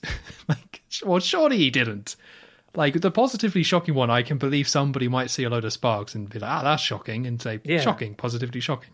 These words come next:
Speaker 1: right? Like,
Speaker 2: Yeah.
Speaker 1: I think that's what helps make it effective. You believe in that moment he made it up. A lot of these Roger Moore ones, nah. Nah, mate, he, he had that
Speaker 2: <laughs>
Speaker 1: written on his hand, <laughs> like,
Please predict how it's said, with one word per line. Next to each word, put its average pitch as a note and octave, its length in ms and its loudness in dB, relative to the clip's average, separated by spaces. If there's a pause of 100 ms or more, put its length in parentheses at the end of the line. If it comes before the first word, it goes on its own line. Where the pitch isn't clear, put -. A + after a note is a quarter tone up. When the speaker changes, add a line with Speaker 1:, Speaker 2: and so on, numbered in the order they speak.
Speaker 1:
right? B2 160 -6
Like, A2+ 240 -6
Speaker 2:
Yeah. C#3 260 0
Speaker 1:
I - 200 -20
think D3 140 0
that's C3+ 160 0
what C3 160 4
helps B2 280 0
make B2 200 -2
it B2+ 40 0
effective. B2 460 -2
You A#2+ 140 -2
believe C3+ 460 2
in C3 100 2
that B2+ 160 0
moment B2+ 300 2
he A#2 120 -2
made A#2+ 240 0
it A#2 80 -2
up. G#2 300 -6 (320)
A C3+ 40 -2
lot G#3+ 140 4
of A3 60 4
these F3 180 4
Roger D3 220 4
Moore C3 200 4
ones, A2+ 360 0
nah. G#2+ 340 -2 (480)
Nah, B2 220 2
mate, A#2 240 4
he, D#3+ 240 2
he F3 80 6
had F3 140 4
that C3+ 180 4
Speaker 2:
<laughs> - 20 0
Speaker 1:
written C3 440 2
on B2 120 2
his A2+ 140 0
hand, A2 480 0 (140)
<laughs> - 140 -6
like, D3+ 400 -2